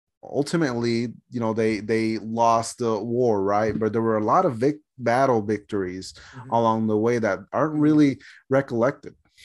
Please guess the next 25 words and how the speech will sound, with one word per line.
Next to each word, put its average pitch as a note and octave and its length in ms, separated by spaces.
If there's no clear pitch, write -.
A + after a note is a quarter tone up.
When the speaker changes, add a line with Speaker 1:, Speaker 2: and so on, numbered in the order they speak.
Speaker 2:
Yeah, G#3 200
in D3+ 200
Santo D#3 500
Domingo, D3 400
I C#3 100
think B2+ 220
it B2 60
was, A#2+ 400
uh, C3 180
there B2 140
was C3+ 120
a C3 80
whole C#3+ 220
fort, F#3+ 400
one C3 100
of C3 60
the C3 60
first C3+ 300
forts, D3 240
Fort C#3+ 200
Navidad, C3+ 480
was - 100
completely E3+ 480
wiped C#3 300
out, C#3+ 200